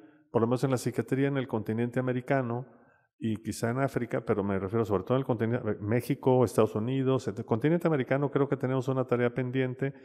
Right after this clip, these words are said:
que en Europa ya están tratando de subsanar, que es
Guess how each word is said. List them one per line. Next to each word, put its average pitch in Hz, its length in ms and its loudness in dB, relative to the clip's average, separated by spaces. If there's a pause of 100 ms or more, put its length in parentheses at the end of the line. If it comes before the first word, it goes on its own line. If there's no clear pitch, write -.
(360)
que - 80 -2
en 117 100 4
Europa 135 340 8
ya 135 80 6
están 127 220 2
tratando 127 400 0
de 123 80 2
subsanar, 127 580 -2
que 131 200 4
es 127 200 -6